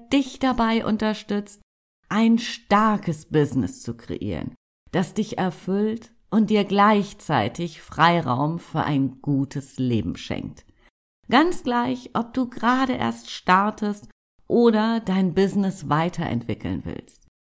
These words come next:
Ich teile mit dir meine Learnings aus über fünfzehn Jahren als Unternehmer, Berater und Coach.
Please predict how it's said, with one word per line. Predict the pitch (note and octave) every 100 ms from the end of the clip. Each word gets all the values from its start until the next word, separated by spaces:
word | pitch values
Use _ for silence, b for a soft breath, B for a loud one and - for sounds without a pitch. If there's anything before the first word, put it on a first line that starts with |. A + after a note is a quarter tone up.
| _ _
Ich | - D4+
teile | - A#3 A#3 A3+
mit | A3 G#3 G#3
dir | G3+ G3+ F#3+
meine | G3 G3 G3 G#3 B3 B3
Learnings | A#3 G#3 G3+ G3+ G3+ G#3 - - _ _ -
aus | F#3 G#3 - -
über | - C4 A#3+ A#3+
fünfzehn | A#3 - - C#4 C#4+ C#4 - - B3 A#3+
Jahren | A#3 A3+ G3 E3+ F3+ - -
als | F3 D#3 -
Unternehmer, | - D#3 D#3 D3 D3+ E3+ F3 E3+ E3+ -
Berater | D3+ C3+ B2 B2+ B2+ A#2 C3 -
und | C#3+ -
Coach. | - C#2 G1+ - -